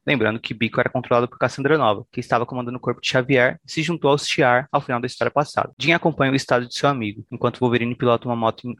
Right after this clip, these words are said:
Wyoming para resgatar um mutante. O Instituto Xavier está sendo atacado, mas dessa vez não por supervilões, mas sim por manifestantes preconceituosos que pedem morte aos mutantes. Jean, Emma e Scott confrontam a multidão acéfala.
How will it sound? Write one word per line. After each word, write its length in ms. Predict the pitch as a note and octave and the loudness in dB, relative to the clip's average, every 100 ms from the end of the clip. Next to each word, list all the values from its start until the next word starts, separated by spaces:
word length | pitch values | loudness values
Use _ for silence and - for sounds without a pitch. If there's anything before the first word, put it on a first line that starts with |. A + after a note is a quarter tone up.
| _ | _
Wyoming 460 | B2 C#3+ B2 B2+ C3+ - - _ - | 2 4 2 0 -8 -16 -20 _ -2
para 120 | C3 | 0
resgatar 360 | B2+ B2+ - A#2+ | 2 0 0 -2
um 40 | |
mutante. 540 | B2+ - - - - - _ - | -6 -10 -12 -12 -14 -16 _ -6
O 40 | |
Instituto 280 | C#3+ - F3+ | -4 -4 -2
Xavier 320 | - D3 B2+ | 0 2 4
está 160 | B2+ - | 2 -2
sendo 180 | - A#2+ | -4 -2
atacado, 440 | G#2+ - B2 A2+ | -2 2 2 2
mas 140 | A#2 | -2
dessa 200 | B2+ - | -4 -2
vez 240 | A#2+ C3 C3+ | 0 0 0
não 140 | D3+ | -4
por 100 | D#3+ | -8
supervilões, 720 | - - D#3 D3+ A#2 A2 - - | -6 -2 2 4 2 0 -8 -6
mas 140 | - B2 | -4 -4
sim 140 | C#3+ | 0
por 120 | C#3+ | 0
manifestantes 680 | C#3 C#3 D#3+ D3+ C#3 C3+ C3 | 2 0 0 -2 0 -2 -2
preconceituosos 760 | - D3 C#3 C#3+ - A2+ A#2 - | -4 -4 -4 -4 2 4 2 0
que 120 | - | -6
pedem 260 | - A#2 B2 | 0 0 2
morte 300 | G#2+ A2 B2+ | 2 2 0
aos 80 | |
mutantes. 540 | A2+ B2 - - - - - | -4 -6 -12 -14 -16 -16 -8
Jean, 280 | - D3+ - - | 0 0 0 0
Emma 240 | B2 B2 | 2 4
e 80 | A#2+ | 2
Scott 460 | - - C3+ - - | 2 2 2 0 -8
confrontam 440 | D#3+ D3 D3 D3 | -6 -2 0 0
a 40 | |
multidão 320 | C#3+ - B2 B2 | -2 -2 0 0
acéfala. 460 | B2+ - C3 - | 0 -6 -8 -14